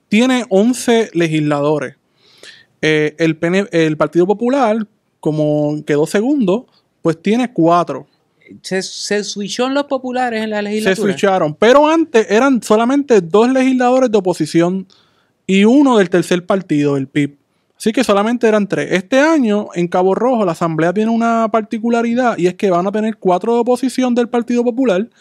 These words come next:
Speaker 1: y uno del pip. Así que somos cinco personas en la oposición, eh, que son bastantes.
Speaker 2: Y
Speaker 1: Eso
Speaker 2: es, es, es, eso al alcalde no lo debe preocupar porque se supone que todo el mundo está trabajando para
Speaker 1: En
Speaker 2: el bien,
Speaker 1: equipo,
Speaker 2: en
Speaker 1: sí,
Speaker 2: el, para el bien
Speaker 1: para,
Speaker 2: del municipio.
Speaker 1: para el municipio,
Speaker 2: Y el alcalde
Speaker 1: sí.
Speaker 2: te lo va a decir, no te va a decir, "No,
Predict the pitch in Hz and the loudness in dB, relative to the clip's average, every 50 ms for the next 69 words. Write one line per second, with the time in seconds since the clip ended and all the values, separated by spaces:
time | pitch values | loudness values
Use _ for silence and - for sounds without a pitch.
0 | _ _ _ _ _ _ _ _ _ - 185 190 202 220 233 233 226 196 - - | _ _ _ _ _ _ _ _ _ -2 0 2 2 2 2 2 2 0 0 0
1 | 156 151 151 - 147 - 214 208 254 220 - 202 202 220 220 - - - 254 269 | -4 -4 -4 -6 -6 -4 -2 -2 -2 -2 0 -2 -2 -2 -6 -6 -2 2 4 6
2 | 285 277 254 - 247 226 247 240 226 - - 247 247 220 180 175 175 - _ - | 6 6 6 4 2 0 0 -2 -2 -2 -2 -2 0 0 -2 -2 -4 -6 _ -20
3 | _ _ _ _ _ _ - 160 170 165 160 156 160 151 - - 143 - - 151 | _ _ _ _ _ _ -4 -2 0 0 0 0 0 -4 -4 -4 -10 -4 -4 -4
4 | 147 147 147 147 147 _ _ _ _ _ - - _ _ _ _ _ _ - - | -4 -2 -6 -8 -12 _ _ _ _ _ -20 -20 _ _ _ _ _ _ -4 -4
5 | 139 135 135 135 135 - - - 208 _ _ _ _ _ _ - 180 170 - 185 | -4 -2 -2 -6 -6 -10 -12 -18 -20 _ _ _ _ _ _ 0 0 0 2 0
6 | 175 175 202 196 - - 226 294 311 - - - _ _ _ _ _ _ _ _ | 0 0 -2 -4 -2 -4 -2 -2 -2 -6 -10 -12 _ _ _ _ _ _ _ _
7 | _ _ _ _ _ - 165 175 190 202 214 196 - _ _ 160 180 190 175 _ | _ _ _ _ _ -4 -2 -2 0 0 -4 -6 -6 _ _ -10 -10 -10 -10 _
8 | - - 170 170 165 - _ _ - 180 185 190 - 233 233 240 247 247 247 226 | -10 -10 -8 -8 -8 -12 _ _ -8 -8 -8 -6 -4 -4 -4 -2 -4 -4 -6 -6
9 | - 214 220 220 220 202 180 175 160 143 110 110 151 165 180 208 220 233 247 254 | -6 -4 -4 -4 -4 -6 -6 -6 -6 -8 -8 -8 -8 -6 -4 -4 -2 -2 -2 -2
10 | 262 254 226 247 240 214 208 196 202 214 226 226 214 196 165 - 151 139 143 135 | -2 -4 -4 -6 -6 -6 -6 -6 -4 -4 -4 -4 -6 -10 -10 -8 -10 -10 -10 -12
11 | - 147 143 143 151 175 185 190 185 196 196 196 202 196 190 180 - 185 180 175 | -12 -12 -10 -10 -10 -8 -8 -6 -6 -6 -8 -8 -10 -10 -10 -10 -10 -10 -10 -8
12 | 180 170 156 139 143 170 214 240 294 277 165 170 160 156 143 160 175 190 190 165 | -8 -8 -6 -6 -6 -6 -6 -6 -6 -4 -4 -4 -4 -2 0 0 2 2 2 2
13 | 151 143 156 151 151 147 139 - 156 143 139 139 143 147 - - 202 185 175 160 | 0 -2 0 0 -2 -2 -2 -2 -4 -4 -4 -2 -4 -4 -4 -4 -6 -6 -8 -10
14 | 143 127 156 151 151 151 147 147 147 143 - 151 165 147 143 127 117 - 131 135 | -10 -6 -4 -4 -2 -2 -2 -2 -2 -2 -2 -2 -2 -2 -2 -6 -8 -6 -6 -4
15 | 170 180 - 156 123 110 104 - - 90 - - - 175 127 - - 110 123 117 | -4 -4 -4 -4 -6 -4 -6 -6 -8 -6 -6 -4 -2 -2 -4 -4 -10 -12 -10 -6
16 | 156 156 139 - - - - 131 123 175 226 | -6 -6 -6 -8 -10 -10 -10 -12 -8 -6 -6